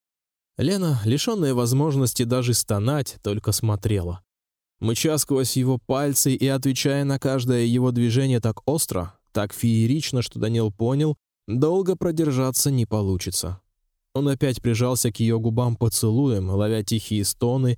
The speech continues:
и усиливающиеся вскрики. Закрыл её своим телом полностью, двигаясь уже совсем бешено и жестоко.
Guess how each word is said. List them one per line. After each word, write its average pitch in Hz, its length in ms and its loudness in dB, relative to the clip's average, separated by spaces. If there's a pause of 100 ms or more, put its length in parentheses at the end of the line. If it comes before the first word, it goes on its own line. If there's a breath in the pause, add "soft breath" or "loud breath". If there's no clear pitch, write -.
(120)
и 127 120 2
усиливающиеся 147 1040 0
вскрики. 92 600 -2 (240)
Закрыл 107 400 -2
её 113 220 2
своим 107 400 -2
телом 123 420 0
полностью, 113 640 -2
двигаясь 104 560 -2
уже 104 200 0
совсем 98 480 -2
бешено 107 400 -2
и 110 160 -2
жестоко. 98 640 -4